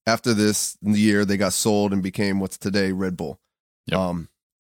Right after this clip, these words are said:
Speaker 1: but back then they were not Red Bull. They were not doing very well. They were pretty comparable to, like, today's Haas team.
Speaker 2: Yeah.
Speaker 1: They were absolute ter-,
Speaker 2: And that was
Speaker 1: absolutely
Speaker 2: Ford's
Speaker 1: terrible.
Speaker 2: team. That's,
Speaker 1: It
Speaker 2: that was
Speaker 1: was.
Speaker 2: the Ford marker. That was the last time Ford as a huge brand was in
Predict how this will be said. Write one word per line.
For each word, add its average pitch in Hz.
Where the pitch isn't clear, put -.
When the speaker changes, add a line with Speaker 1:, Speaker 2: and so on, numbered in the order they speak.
Speaker 1:
but 127
back 120
then 117
they 110
were 101
not 101
Red 95
Bull. 90
They 110
were 101
not 101
doing 98
very 95
well. 95
They 110
were 107
pretty 143
comparable 120
to, 107
like, 98
today's 107
Haas 95
team. 90
Speaker 2:
Yeah. -
Speaker 1:
They 107
were 101
absolute 120
ter-, 95
Speaker 2:
And 104
that 151
was 120
Speaker 1:
absolutely 117
Speaker 2:
Ford's 180
Speaker 1:
terrible. 95
Speaker 2:
team. 85
That's, 127
Speaker 1:
It 117
Speaker 2:
that 117
was 135
Speaker 1:
was. 104
Speaker 2:
the -
Ford 147
marker. 127
That 120
was 127
the 120
last 120
time 123
Ford 127
as 107
a 104
huge 101
brand 101
was 90
in 92